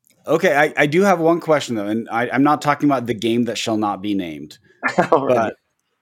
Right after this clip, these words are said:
Speaker 1: but the top five other things that you're like, "I would like to modify this."
Speaker 2: Oh, boy. Gosh, that's tough, man. That's tough.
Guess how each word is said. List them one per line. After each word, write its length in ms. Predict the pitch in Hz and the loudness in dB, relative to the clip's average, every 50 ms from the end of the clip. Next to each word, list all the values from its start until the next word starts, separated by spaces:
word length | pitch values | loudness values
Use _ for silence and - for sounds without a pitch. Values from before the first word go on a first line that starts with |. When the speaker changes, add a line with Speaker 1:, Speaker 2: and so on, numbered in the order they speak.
| _ - | _ -4
Speaker 1:
but 100 | - 156 123 | -2 -2 0
the 60 | 127 | -2
top 380 | - - - 165 175 175 175 | -2 0 0 0 0 0 -2
five 480 | - - - 160 156 165 175 185 185 170 - - | -4 -2 2 2 4 4 4 2 2 -2 -4 -2
other 300 | - 131 143 143 175 180 165 | 0 2 2 4 2 0 0
things 380 | - - 123 117 117 120 120 | 0 0 0 0 0 0 -2
that 80 | - 107 | -4 -4
you're 100 | 117 117 117 | -2 0 0
like, 240 | 113 113 113 - - - | 0 0 -2 -4 -10 -8
"I 180 | - 101 113 135 | -4 -2 0 0
would 200 | 156 165 160 131 | 2 2 2 2
like 280 | 127 123 127 123 123 | 2 2 2 0 -2
to 100 | - - | -4 -4
modify 680 | 120 113 110 110 113 113 117 - - 120 110 104 101 98 87 | -2 0 2 2 0 0 -2 -4 -2 -2 0 0 0 -2 -4
this." 600 | 85 82 80 95 78 - - - - - - - _ _ _ _ _ _ _ _ _ _ _ _ _ _ _ _ _ | -8 -10 -10 -10 -8 -8 -8 -8 -8 -8 -10 -14 _ _ _ _ _ _ _ _ _ _ _ _ _ _ _ _ _
Speaker 2:
Oh, 120 | 143 147 139 | -2 -2 -2
boy. 480 | 127 - 95 101 117 117 90 - - _ _ _ _ _ _ _ _ _ _ _ _ _ _ _ _ _ _ _ _ - | -2 -4 -2 0 0 0 0 -2 -6 _ _ _ _ _ _ _ _ _ _ _ _ _ _ _ _ _ _ _ _ -6
Gosh, 320 | - - 117 113 - - 107 | -4 -4 -4 -4 -4 -4 -4
that's 200 | 117 - - - | -6 -6 -8 -10
tough, 380 | - - - 95 104 104 - | -10 -8 -6 -6 -8 -8 -10
man. 320 | - 71 69 73 82 87 - _ _ _ _ _ _ _ _ _ _ _ _ _ _ _ _ _ _ _ _ _ _ _ _ - | -16 -18 -18 -20 -20 -20 -20 _ _ _ _ _ _ _ _ _ _ _ _ _ _ _ _ _ _ _ _ _ _ _ _ -4
That's 240 | 160 202 - - - | -2 0 0 -2 -2
tough. 540 | - - - 151 135 82 - - - - | -2 -4 -2 0 0 0 -2 -6 -14 -20